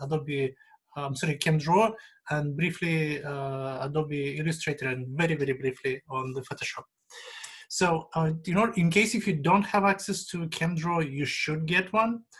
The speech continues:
So, uh, this presentation is uploaded on the, uh, Canvas. So make sure to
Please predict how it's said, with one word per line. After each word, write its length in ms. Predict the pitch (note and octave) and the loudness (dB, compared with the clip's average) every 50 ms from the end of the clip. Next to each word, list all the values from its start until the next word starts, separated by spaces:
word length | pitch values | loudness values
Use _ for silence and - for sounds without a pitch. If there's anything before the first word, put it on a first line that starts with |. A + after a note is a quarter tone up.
| - _ | -20 _
So, 400 | - - - D#3 D#3 D3+ - - - - - | -6 0 2 2 2 2 0 -4 -8 -4 -2
uh, 160 | D#3 D3+ D3+ | 0 0 0
this 220 | D3 E3 F#3+ F#3 | 2 2 0 0
presentation 600 | - - G#3+ G3+ G#3 G3+ G#3 G#3 G#3 G3 - F#3+ E3+ | 2 0 2 4 4 6 6 6 4 4 4 0 0
is 100 | D#3+ D#3 | 0 0
uploaded 420 | - - E3 E3+ E3+ E3 D#3+ - | 0 2 4 4 4 4 2 0
on 160 | D3+ D3 D3 | -2 -2 -2
the, 240 | C#3+ C#3+ C#3+ C#3 C3+ - - - - - | 0 0 0 0 0 -2 -6 -12 -8 -6
uh, 100 | C#3+ C3+ | -6 -6
Canvas. 580 | C3+ - D3+ D#3+ F#3+ G#3+ C4+ C#4 C4 - - - _ _ - _ - | -4 0 0 2 4 4 2 2 0 -2 -10 -14 _ _ -20 _ -10
So 180 | - D#3 D3+ | -4 -2 0
make 220 | D3+ E3 F#3 F#3+ - | 2 4 2 2 2
sure 240 | - - A3+ G#3+ | 2 2 2 0
to 480 | E3+ - - - F#3+ F3 D#3+ C#3 C#3 - | 0 -2 -4 -2 0 0 0 -2 -4 -6